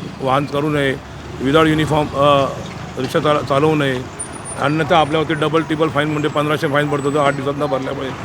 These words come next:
कृपया वाहतुकीचे नियम पाळा आणि अपघात टाळा, याबाबत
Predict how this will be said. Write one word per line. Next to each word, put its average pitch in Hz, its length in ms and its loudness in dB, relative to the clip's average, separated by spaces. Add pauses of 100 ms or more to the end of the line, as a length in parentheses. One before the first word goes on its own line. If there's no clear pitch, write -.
(420)
कृपया 165 300 2
वाहतुकीचे 156 440 4
नियम 160 260 2
पाळा 156 360 4 (400)
आणि 143 140 2
अपघात 151 380 4
टाळा, 156 180 6
याबाबत 151 380 2